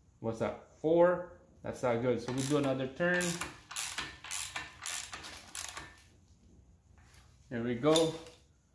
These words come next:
Seven o'clock, one, and there you go. There's two right there. So that's what we want.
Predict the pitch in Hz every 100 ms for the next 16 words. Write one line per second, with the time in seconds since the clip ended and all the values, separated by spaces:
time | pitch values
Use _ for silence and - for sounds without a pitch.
0 | - _ 147 143 143 139 - 165 165 175
1 | - - - - 135 151 156 151 147 -
2 | - 120 123 123 127 123 123 - - -
3 | - - 110 107 - - 147 117 104 -
4 | - - - - - - - 139 139 135
5 | 151 147 143 131 117